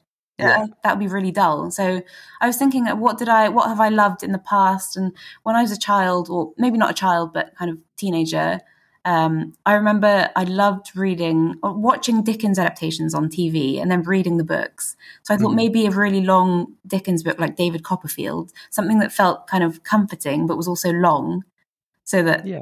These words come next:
Speaker 2: you know, that could keep me going for a while, and then I could, you know, put it down and then start again, and that would take me another, you know, couple of weeks maybe. Um,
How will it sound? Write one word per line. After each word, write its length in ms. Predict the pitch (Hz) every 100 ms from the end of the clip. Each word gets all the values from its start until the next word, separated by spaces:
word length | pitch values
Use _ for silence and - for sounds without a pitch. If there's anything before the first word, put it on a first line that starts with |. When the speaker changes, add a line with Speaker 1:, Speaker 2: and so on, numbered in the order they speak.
| -
Speaker 2:
you 100 | 180
know, 40 |
that 160 | 185 -
could 140 | 180
keep 200 | - 202
me 120 | 175
going 260 | 170 165 165
for 100 | 165
a 60 | 160
while, 500 | 151 151 147 151 -
and 120 | 165
then 360 | 156 151 156 -
I 120 | 160
could, 200 | 160 160 _
you 140 | 165 156
know, 60 |
put 160 | 151 214
it 80 | -
down 520 | 170 165 165 170 165 _ _ 180
and 100 | 175
then 120 | 160
start 280 | 160 180 -
again, 320 | 165 160 156
and 80 | 160
that 120 | 160
would 100 | 165
take 160 | 170 175
me 100 | 165
another, 460 | 156 156 156 160 165 _ _ _
you 120 | 165
know, 120 | 156
couple 260 | 160 170 165
of 60 | 160
weeks 320 | 156 147 -
maybe. 420 | 160 160 160 160 - - - - - -
Um, 560 | - 320 330 170 180